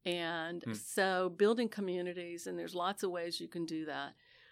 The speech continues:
Speaker 1: In terms of moving beyond the N S F support, I mean, one of the ironies is, well, what sysync does is a public good, right?
Speaker 2: Mm-hmm.
Speaker 1: It doesn't really benefit, it certainly doesn't benefit the University of Maryland.
Speaker 2: Mm-hmm.
Speaker 1: They actually give us almost the equivalent of our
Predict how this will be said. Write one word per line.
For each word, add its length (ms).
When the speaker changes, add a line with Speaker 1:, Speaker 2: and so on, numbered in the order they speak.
Speaker 1:
In 160
terms 420
of 200
moving 420
beyond 640
the 140
N 140
S 180
F 160
support, 720
I 40
mean, 220
one 160
of 60
the 140
ironies 520
is, 220
well, 140
what 140
sysync 380
does 240
is 120
a 60
public 480
good, 340
right? 360
Speaker 2:
Mm-hmm. 340
Speaker 1:
It 240
doesn't 440
really 400
benefit, 600
it 100
certainly 340
doesn't 300
benefit 320
the 80
University 420
of 100
Maryland. 560
Speaker 2:
Mm-hmm. 240
Speaker 1:
They 260
actually 400
give 220
us 160
almost 340
the 100
equivalent 500
of 140
our 240